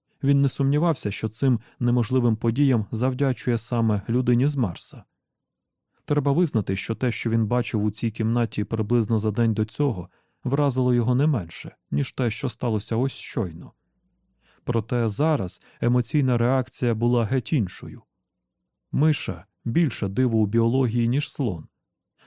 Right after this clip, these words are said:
Тим не менше, важлива різниця полягала в тому, що слон значно більший від миші. Спостереження за тим, як порожня коробка, звичайне сміття,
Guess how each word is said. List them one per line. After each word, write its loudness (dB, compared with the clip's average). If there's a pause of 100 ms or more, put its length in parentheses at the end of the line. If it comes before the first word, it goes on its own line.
Тим 0
не 4
менше, 2 (220)
важлива 2
різниця 0
полягала 0
в -4
тому, 0
що -4
слон 0 (240)
значно 0
більший 2
від 0
миші. -4 (800)
Спостереження 0
за 2
тим, 0
як 0
порожня 0
коробка, -2
звичайне 0
сміття, -2